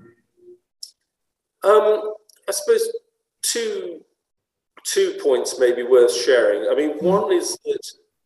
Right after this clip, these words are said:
Speaker 1: I, I became, um, very fascinated in,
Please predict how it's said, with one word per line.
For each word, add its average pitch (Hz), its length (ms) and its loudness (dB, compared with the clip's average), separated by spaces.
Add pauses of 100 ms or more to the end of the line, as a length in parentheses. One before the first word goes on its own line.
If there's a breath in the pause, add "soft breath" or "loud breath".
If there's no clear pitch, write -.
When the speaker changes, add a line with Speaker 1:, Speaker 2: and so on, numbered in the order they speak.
(400)
Speaker 1:
I, 151 140 8 (300)
I 147 220 -2
became, 170 720 -4 (220)
um, 135 460 0
very 147 240 6
fascinated 123 800 -4
in, 120 180 -6